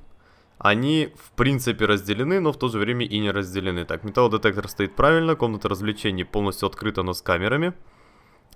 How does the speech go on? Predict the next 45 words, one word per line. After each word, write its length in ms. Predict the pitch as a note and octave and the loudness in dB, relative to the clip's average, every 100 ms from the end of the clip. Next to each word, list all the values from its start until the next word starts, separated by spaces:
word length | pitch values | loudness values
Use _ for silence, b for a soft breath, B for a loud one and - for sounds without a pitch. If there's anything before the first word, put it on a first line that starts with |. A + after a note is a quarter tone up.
| - _ | -20 _
Так, 300 | - A2 F2+ | 6 8 6
столовка. 720 | - - A#2+ A#2+ A#2 G2 - G2+ | 2 -2 2 4 4 2 2 0
Здесь 280 | F#2 A2+ | 2 0
закрыта 400 | G2+ G#2+ G#2+ G#2 | 0 -2 -4 -4
кухня, 320 | G#2 E3+ - C3 | -4 -4 -4 -4
сама 240 | G#2 B2 | -2 -2
столовка 440 | B2 G#2 B2 B2 | -2 -2 -2 -4
открыта. 520 | - G2 - G#2+ F#2 F2 | -4 -4 -6 -4 -4 -4
Металлодетектора 1000 | F2 A#2 A2 F#2+ F#2 C#3 D3+ - D3 D3 | -2 0 0 -2 -4 -4 -2 0 0 0
здесь 500 | G2 F2 A#2 B2 - | -2 -4 -4 -4 -12
нет. 460 | G2 F#2+ F2 D#2 - | -8 -6 -6 -6 -10
Есть 280 | G2+ F#2+ - | -6 -6 -6
металлическая 540 | F2+ F#2+ F2 - F#2+ | -8 -8 -8 -8 -8
дверь. 320 | F2+ B2+ F3 - b b b b b - | -4 -4 -4 -8 b b b b b -2
Так, 180 | A2 F#2+ | -2 -2
здесь 240 | G#2 C3 | -6 -4
металлодетекторы 600 | C3 C3 A#2 B2 B2 A2+ | 0 0 0 -2 -4 -4
вроде 200 | G#2+ A2+ | -4 -4
бы 120 | G#2+ G#2+ | -4 0
правильно 260 | D3 C#3+ | 0 0
стоят. 320 | G#2 G2+ F#2 | -2 -2 -2
Мы 120 | F2 F#2 | -2 -8
здесь 160 | F#2 | -10
под 200 | - G2+ | -8 -6
углом 220 | G2+ G2+ | -4 -4
пройти 260 | F2+ F2+ G2+ | -4 -8 -8
не 60 | F#2+ | -8
сможем. 300 | - B2 B2+ | -6 -6 -4
Ну, 80 | |
давайте 280 | E3 C#3+ B2 | -2 -2 -2
методом 340 | A2 G#2 F#2+ F#2 | -4 -4 -4 -4
тыка 280 | - G2 - - | -4 -4 -4 -10
пока 160 | F2 F#2 | -4 -2
проверим, 340 | F#2+ A#2 A2 | 0 0 -2
побегаем. 320 | F#2 A2 F#2+ | -2 -2 -4
У 40 | E2+ | -6
нас 100 | G#2 | -6
же 80 | F#2+ | -6
свободное 380 | A#2 B2 C3 | -6 -4 -2
время. 160 | E2+ D#2+ | -4 -4
Да, 80 | E2+ | -4
у 40 | |
нас 140 | E2 E2+ | -4 -6
сейчас 140 | F#2 | -10
питание. 400 | - C#3+ B2+ E2+ | 0 0 0 -4